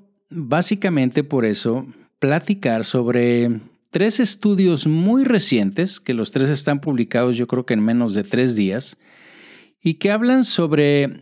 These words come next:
las diferencias de los efectos del trauma cerebral entre hombres y mujeres, niños y niñas, e incluso con la posibilidad de desarrollar cáncer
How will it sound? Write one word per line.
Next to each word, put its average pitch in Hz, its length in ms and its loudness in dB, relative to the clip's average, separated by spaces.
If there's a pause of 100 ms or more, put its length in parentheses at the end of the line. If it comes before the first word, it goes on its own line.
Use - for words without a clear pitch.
las 143 360 0
diferencias 190 720 2
de 160 80 2
los 139 180 -2
efectos 170 480 -2
del 131 200 0
trauma 160 420 0
cerebral 113 580 0
entre 117 300 -2
hombres 113 420 0
y 110 40 -4
mujeres, 104 720 -4 (260)
niños 139 640 2
y 127 60 0
niñas, 101 580 -2 (500)
e 160 140 0
incluso 160 640 2
con 143 140 2
la 131 140 2
posibilidad 123 640 2
de 139 100 2
desarrollar 110 680 -2
cáncer 110 600 -2